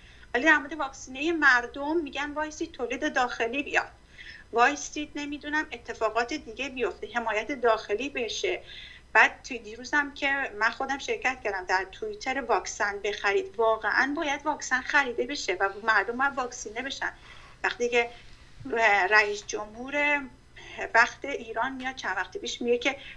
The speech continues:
مردم ایران باید خوشحال باشن، ما، اه، تونستیم،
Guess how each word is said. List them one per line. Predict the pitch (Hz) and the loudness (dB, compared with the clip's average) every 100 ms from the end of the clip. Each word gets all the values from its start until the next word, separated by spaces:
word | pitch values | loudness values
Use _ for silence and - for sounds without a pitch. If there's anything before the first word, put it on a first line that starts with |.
| - | 6
مردم | 226 226 262 | 8 8 4
ایران | 285 277 277 | -4 -4 -4
باید | 269 294 - | -4 -8 -10
خوشحال | - 254 - - 294 311 | -12 -12 -10 -2 0 0
باشن، | 302 214 208 233 214 202 208 | -2 -6 -6 -6 -6 -6 -2
ما، | 233 262 - - - - | 0 0 -4 -16 -8 0
اه، | 214 220 202 190 | 2 2 0 -6
تونستیم، | - 233 226 - - 277 | -10 -8 -8 -10 -8 -8